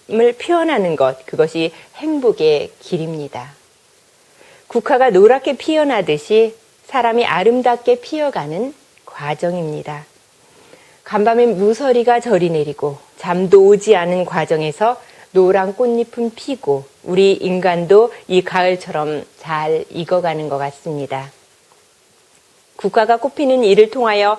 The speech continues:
어떠한 생명체라도 치열한 생명 창조의 역경을 딛고 태어난다는 것을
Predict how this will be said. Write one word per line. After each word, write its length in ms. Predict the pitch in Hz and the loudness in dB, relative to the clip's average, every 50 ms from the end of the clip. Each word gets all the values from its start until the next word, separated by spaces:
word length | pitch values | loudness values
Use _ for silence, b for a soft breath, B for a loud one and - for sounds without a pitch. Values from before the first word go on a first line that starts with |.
| B B B | B B B
어떠한 400 | B - 180 180 233 233 233 247 | B -2 0 2 2 2 2 0
생명체라도 1000 | 240 330 311 302 311 302 294 285 - 254 196 180 160 147 - 180 214 240 254 B B B B B B B B - | -2 -4 -4 -4 -2 -4 -4 -6 -6 -4 -2 -2 -2 -2 0 2 2 2 0 B B B B B B B B -18
치열한 720 | - - - 285 277 277 269 269 269 269 277 277 269 285 | -12 -6 -4 -2 0 0 2 2 2 0 0 -2 -4 -6
생명 440 | 294 - 320 320 311 311 302 311 302 | -8 -8 -6 -4 -4 -4 -4 -6 -8
창조의 460 | - - 311 302 294 - 302 277 185 | -8 -8 -6 -6 -4 -2 0 2 2
역경을 460 | 151 160 160 - 233 233 233 233 226 | 2 2 0 2 2 4 4 2 2
딛고 480 | 196 190 175 - _ - - 156 156 147 | 0 -2 -6 -6 _ 0 4 4 4 4
태어난다는 680 | 147 - - 226 214 214 202 190 - 160 156 156 156 143 | 4 0 -2 -2 -2 -2 -4 -4 -4 -4 -4 -4 -4 -6
것을 380 | 139 147 147 - 214 233 254 | -6 -4 -2 0 2 2 2